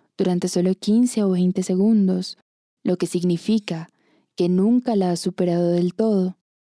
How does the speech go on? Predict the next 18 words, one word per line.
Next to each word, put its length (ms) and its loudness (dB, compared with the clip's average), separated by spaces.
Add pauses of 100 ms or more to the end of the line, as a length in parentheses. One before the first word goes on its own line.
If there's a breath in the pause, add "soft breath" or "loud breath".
(400)
esa 220 -2
tendencia 580 0
a 60 0
desaparecer 560 -4
de 100 -2
tu 140 -2
propia 280 -4
conciencia, 880 -6 (360 soft breath)
misteriosa 960 -2 (180)
e 80 -2
incomprensible, 1200 -4 (720)
pero 220 0
parte 360 -4
esencial 680 0 (100)
de 160 -4
quién 220 -2
eras 240 0
entonces 800 -2